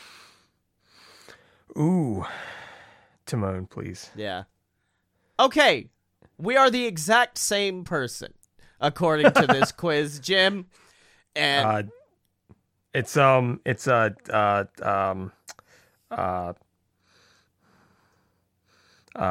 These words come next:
Speaker 1: I'm thinking, thinking, I'm thinking, uh, it's the, the, uh, the mandrill.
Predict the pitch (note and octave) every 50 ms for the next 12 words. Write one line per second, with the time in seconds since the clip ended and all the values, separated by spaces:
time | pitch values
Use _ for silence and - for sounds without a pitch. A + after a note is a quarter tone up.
0 | F2+ F2+ F2+ F#2 F#2 F#2 F#2 F#2+ F#2+ - - B2 B2+ A2+ - B2+ B2+ C3+ C#3 C#3
1 | C3+ - _ _ _ _ _ _ _ _ _ _ _ _ _ - A#2 A2+ A2 -
2 | - A#2 A#2+ B2+ B2+ B2 - _ _ _ _ _ _ _ _ _ _ _ _ _
3 | _ _ _ _ _ _ _ _ _ _ _ _ _ _ - A2 G2+ - A#2 A2
4 | G#2 - A#2+ A#2 A#2+ A#2+ A#2+ - _ _ _ _ _ _ - A#2+ A2+ G#2+ G#2 G#2
5 | G2+ G2 F#2 - - - _ _ _ _ _ - - - - - - _ - -
6 | A2+ G#2+ - - A2+ - B2+ A#2+ A#2 A2+ A2+ G#2+ A2+ A2 A2 G#2+ G#2 G2 F#2+ F#2+
7 | F#2+ F#2 G2